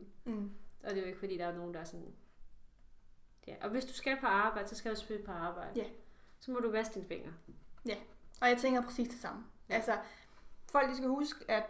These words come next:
Speaker 1: selvom der kom en, øh, chokerende pressemeddelelse i går, så er virus altså ikke blevet farligere siden i går.
Speaker 2: Nej.
Speaker 1: Altså, den spreder sig måske hurtigere end nogle andre viruser, vi har haft,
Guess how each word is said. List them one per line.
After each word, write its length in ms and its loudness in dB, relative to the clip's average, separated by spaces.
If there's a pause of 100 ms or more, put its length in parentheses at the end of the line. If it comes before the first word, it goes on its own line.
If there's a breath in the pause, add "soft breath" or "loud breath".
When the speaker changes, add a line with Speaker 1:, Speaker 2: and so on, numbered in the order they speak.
(300)
Speaker 1:
selvom 320 6
der 100 4
kom 380 6
en, 280 0
øh, 460 -2
chokerende 420 2
pressemeddelelse 600 0
i 40 -12
går, 460 4 (540 loud breath)
så 160 4
er 140 10
virus 320 4
altså 160 2
ikke 120 2
blevet 180 -2
farligere 680 2 (840)
siden 260 0
i 40 -2
går. 340 -6 (100)
Speaker 2:
Nej. 220 -4 (680)
Speaker 1:
Altså, 300 4 (180)
den 120 2
spreder 460 8
sig 140 0
måske 520 -2 (720)
hurtigere 440 8
end 60 4
nogle 160 0
andre 260 6
viruser, 300 4
vi 100 2
har 80 2
haft, 360 -2